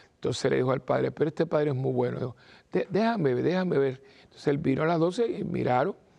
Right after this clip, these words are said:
y, y efectivamente era una con-,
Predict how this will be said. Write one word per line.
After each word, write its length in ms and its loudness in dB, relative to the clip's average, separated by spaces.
y, 460 0
y 100 0
efectivamente 840 0
era 200 -2
una 160 0
con-, 260 -4